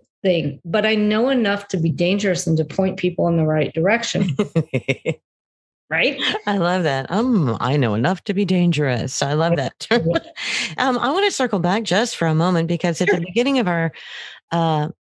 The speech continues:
Speaker 2: conversation, you mentioned being, um, a little introverted.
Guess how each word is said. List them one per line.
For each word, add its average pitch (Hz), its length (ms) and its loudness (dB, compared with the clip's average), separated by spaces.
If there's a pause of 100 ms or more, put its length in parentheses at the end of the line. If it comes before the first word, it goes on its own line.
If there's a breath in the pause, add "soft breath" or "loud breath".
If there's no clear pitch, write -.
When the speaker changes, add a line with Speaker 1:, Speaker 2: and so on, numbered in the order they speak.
(160)
Speaker 2:
conversation, 180 680 0
you 156 100 2
mentioned 165 600 2
being, 156 540 2 (100)
um, 151 440 0
a 160 80 0
little 156 200 0
introverted. 143 760 0